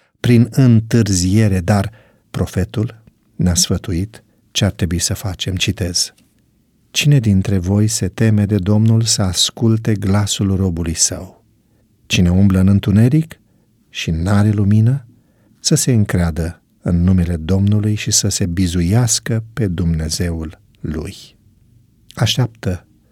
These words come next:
înaintea Domnului. El a promis și își reconfirmă asigurarea.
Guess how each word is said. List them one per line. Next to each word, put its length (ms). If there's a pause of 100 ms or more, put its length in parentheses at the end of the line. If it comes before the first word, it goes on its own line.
(340)
înaintea 480
Domnului. 600 (500)
El 600
a 120
promis 800 (420)
și 180
își 260
reconfirmă 800
asigurarea. 840